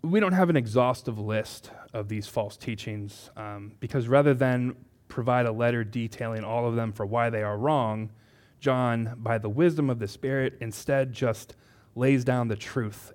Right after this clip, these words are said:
and lets it speak for itself. And in so doing, he refutes not just the present heresies of his day, but also any future heresy that sought to sidestep the r-, reality of our sin. But we can deduce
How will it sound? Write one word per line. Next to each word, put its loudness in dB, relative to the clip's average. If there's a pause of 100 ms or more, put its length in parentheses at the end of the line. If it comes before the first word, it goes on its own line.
and -8
lets -4
it -12
speak -12
for -12
itself. -18 (840)
And -2
in 4
so 4
doing, 4
he 4
refutes -2
not -4
just -6
the -10
present 0
heresies -2
of -8
his 0
day, 4
but 0
also -2
any -6
future -6
heresy -8 (360)
that -6
sought -4
to -14
sidestep -4
the -10
r-, -8 (100)
reality 0
of -8
our -6
sin. -14 (960)
But 4
we 2
can 0
deduce -2